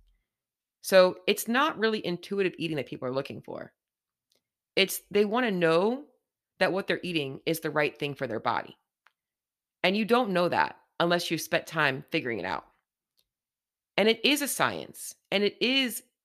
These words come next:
fine-tuning things, trial and error, a lot of things that don't work. It is seeing how your body responds. But that is also the way you learn the most about yourself. And it's a process. And it's actually a very fun process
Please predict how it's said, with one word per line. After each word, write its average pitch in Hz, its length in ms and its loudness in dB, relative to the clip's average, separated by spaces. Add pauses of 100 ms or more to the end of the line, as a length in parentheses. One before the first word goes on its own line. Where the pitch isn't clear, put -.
(360)
fine-tuning 185 640 -2
things, 113 340 -10
trial 202 360 -4
and 131 100 -4
error, 143 280 -2 (400)
a 190 60 -2
lot 214 180 4
of 226 80 -6
things 202 160 -2
that 180 120 -6
don't 135 180 -4
work. - 360 -8 (540)
It 202 140 2
is 262 220 2
seeing 220 160 0
how 185 140 -4
your 165 120 -2
body 156 280 2
responds. 139 800 -10 (1600)
But 202 120 -2
that 226 120 4
is 220 180 -2
also 208 320 2
the 185 80 -4
way 147 360 -2 (140)
you 180 120 -6
learn 175 160 -2
the 151 80 -4
most 151 280 -6
about - 200 -12
yourself. - 540 -14 (640)
And 170 100 -4
it's 170 100 -4
a 170 60 -8
process. - 840 -2 (920)
And 196 100 2
it's 202 120 -2
actually 262 280 -2
a 330 40 -2
very 269 200 -2
fun 190 320 -2
process - 760 -12